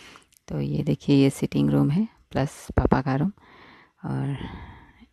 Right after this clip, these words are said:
ये यहाँ पर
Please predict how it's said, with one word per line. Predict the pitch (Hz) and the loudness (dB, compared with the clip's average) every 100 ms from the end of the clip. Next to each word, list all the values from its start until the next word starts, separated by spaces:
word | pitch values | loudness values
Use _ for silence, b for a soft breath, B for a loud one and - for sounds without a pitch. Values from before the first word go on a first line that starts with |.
| _ _ _ 67 - - _ | _ _ _ -20 -20 -20 _
ये | 143 139 143 - _ _ _ _ _ _ _ _ _ _ _ _ _ _ _ _ _ _ _ _ _ - 151 B B B - | -2 0 -2 -8 _ _ _ _ _ _ _ _ _ _ _ _ _ _ _ _ _ _ _ _ _ -14 -14 B B B -4
यहाँ | 147 143 | 0 0
पर | 139 - 143 | 6 6 4